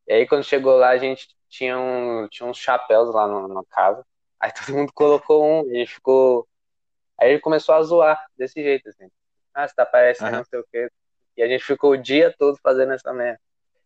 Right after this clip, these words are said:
Speaker 1: Aí, aí o Nando falou,
Speaker 2: <laughs>
Speaker 1: "Pô, isso aqui podia virar um quadro." Aí foi meio sem, foi muito sem querer, assim. Foi zoando,
Speaker 2: Foi bem
Speaker 1: que é algo
Speaker 2: espontâneo.
Speaker 1: que todo mundo faz, né?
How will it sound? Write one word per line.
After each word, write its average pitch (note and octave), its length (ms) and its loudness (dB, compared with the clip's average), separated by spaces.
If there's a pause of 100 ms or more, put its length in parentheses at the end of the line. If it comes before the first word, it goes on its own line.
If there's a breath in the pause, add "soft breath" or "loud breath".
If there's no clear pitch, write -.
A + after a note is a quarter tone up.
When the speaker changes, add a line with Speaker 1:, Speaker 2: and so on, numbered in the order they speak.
(220)
Speaker 1:
Aí, - 220 -2
aí A2 160 4
o B2 60 2
Nando B2+ 240 0
falou, C3 340 2
Speaker 2:
<laughs> - 40 -20
Speaker 1:
"Pô, D#3 120 0
isso B2 180 -8
aqui B2+ 220 -6
podia C#3+ 360 0
virar C#3+ 300 4
um D3+ 100 -2
quadro." C3 500 -2 (300)
Aí A#2 120 -14
foi C3 140 -4
meio C#3 220 0
sem, E3 360 -6
foi C3 100 -12
muito C#3+ 160 -12
sem D#3 100 -16
querer, C#3 320 -8
assim. - 140 -20 (800)
Foi A2+ 140 -4
zoando, A#2+ 340 -4 (160)
Speaker 2:
Foi G#2 140 -8
bem G2 200 -14 (340)
Speaker 1:
que F#3+ 60 2
é F#3+ 40 6
algo G3 180 4
Speaker 2:
espontâneo. - 20 -6
Speaker 1:
que G3+ 120 0
todo G3+ 200 2
mundo G3+ 200 0 (100)
faz, F#3+ 300 2
né? D3 160 -6